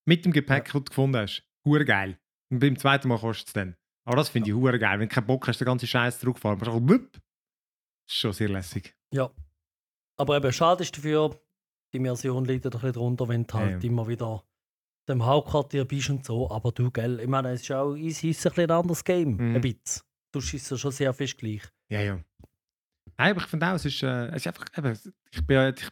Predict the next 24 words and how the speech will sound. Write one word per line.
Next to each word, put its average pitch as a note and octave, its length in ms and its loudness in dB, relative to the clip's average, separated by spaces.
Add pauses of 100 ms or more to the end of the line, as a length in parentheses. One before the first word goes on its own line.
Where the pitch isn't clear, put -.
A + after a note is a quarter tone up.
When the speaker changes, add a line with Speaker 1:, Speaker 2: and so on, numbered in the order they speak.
Speaker 1:
bin C3 80 -4
ja B2+ 80 2
noch B2+ 140 2
nicht B2 160 -2
so, B2 220 0
ich A#2 100 -6
bin B2 140 0
noch, - 40 -12 (360)
ich B2+ 160 -4
einfach, C3 220 -6
weiß A2 160 -6
auch F#2 60 -4
nicht, E2+ 140 -10 (140)
ähnlich C3 440 0
weit B2 200 0
wie A#2+ 80 0
du, A#2+ 180 2
vielleicht A2 220 -2
ein A2 60 -2
bisschen A2 180 0
weniger. G#2+ 220 -2 (100)
Speaker 2:
Mhm. G#2 360 -2
Speaker 1:
Und, G#2 320 -2
äh, F#2+ 280 -2